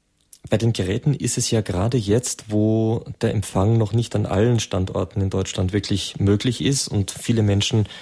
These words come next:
auch noch in den Randgebieten leben, weil die dazwischen zu schaltenden Sender, die irgendwann in der Zukunft vi-, vielleicht kommen werden, dann und hoffentlich kommen werden, ähm, eben noch nicht da sind. Das heißt, wir haben große Randgebiete, wo es sehr auf den guten Empfang ankommt.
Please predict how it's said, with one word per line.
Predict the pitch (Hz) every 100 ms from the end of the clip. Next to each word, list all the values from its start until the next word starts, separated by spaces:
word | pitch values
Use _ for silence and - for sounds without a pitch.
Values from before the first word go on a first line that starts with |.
| - -
auch | 98
noch | 107
in | -
den | 104 95
Randgebieten | 90 110 - 120 117 117
leben, | 107 110 113
weil | 101
die | 95
dazwischen | 101 98 - 117 - 120 107 _ _ _ _ _ _ _ _ _ _ _ -
zu | - 131
schaltenden | - 101 101 117 101 101
Sender, | 98 113 123
die | 113
irgendwann | 117 123 113 107
in | 110
der | 101
Zukunft | 135 131 117 -
vi-, | 107
vielleicht | - 98 95 -
kommen | 107 123 104
werden, | 92 107 113 - - - -
dann | 104 104 107
und | 90
hoffentlich | 107 120 101 92
kommen | - 98 95
werden, | 95 110 - - - - -
ähm, | - 101 101
eben | 107 110
noch | 107 -
nicht | 113 -
da | 92
sind. | 110 131 127 - -
Das | -
heißt, | 110
wir | 120
haben | 110
große | 113 127 113
Randgebiete, | 90 117 - 117 - 107 135 131 - -
wo | 113
es | 104 -
sehr | 107 120
auf | -
den | - 104
guten | - 120 -
Empfang | 104 - 87 90
ankommt. | 85 85 - 87 -